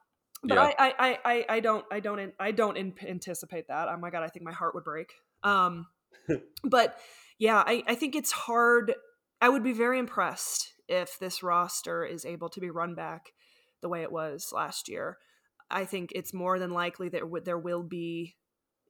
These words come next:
Speaker 1: a couple of salary cap casualties, and I think the most likely one is gonna be Diamond DeShields. Um, I think after that, you could look at Steph Dolson. You know, again,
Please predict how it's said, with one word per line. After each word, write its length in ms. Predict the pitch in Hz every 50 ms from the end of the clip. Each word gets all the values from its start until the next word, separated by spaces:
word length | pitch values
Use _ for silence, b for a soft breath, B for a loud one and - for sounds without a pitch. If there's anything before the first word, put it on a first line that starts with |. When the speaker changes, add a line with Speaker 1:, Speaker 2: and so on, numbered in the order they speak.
| _
Speaker 1:
a 60 | 175 -
couple 380 | - - 202 202 202 - -
of 100 | 285 277
salary 420 | - - 208 190 208 240 254 247 247
cap 240 | - 240 247 247
casualties, 720 | - - - 208 233 240 165 - - - - 98 - - 185
and 140 | 175 175 151
I 180 | 151 180 185
think 200 | - - 190 -
the 60 | 196
most 220 | 196 185 175 - -
likely 320 | 180 175 175 - 190 185
one 280 | 180 175 175 180 185 208
is 120 | 214 -
gonna 140 | - 175 170
be 60 | 170
Diamond 300 | 160 160 165 175 175 170
DeShields. 540 | 175 - - - 165 170 208 226 - - b b b b b b b b b b b b -
Um, 260 | 175 175 175 170 - -
I 60 | 190
think 200 | - 196 185 - 202
after 260 | 185 180 - 170 170 -
that, 320 | - 190 190 196 202 190 - - - _ _ _ _ _ _
you 140 | - 196 170
could 200 | - - 220 202
look 140 | 214 226 226 240
at 60 | 240
Steph 200 | - 262 240 247
Dolson. 420 | 214 226 233 - - 180 175 175 - _
You 120 | - 196
know, 180 | 180 185 190 190
again, 540 | 185 190 190 180 170 - 175 165 180 175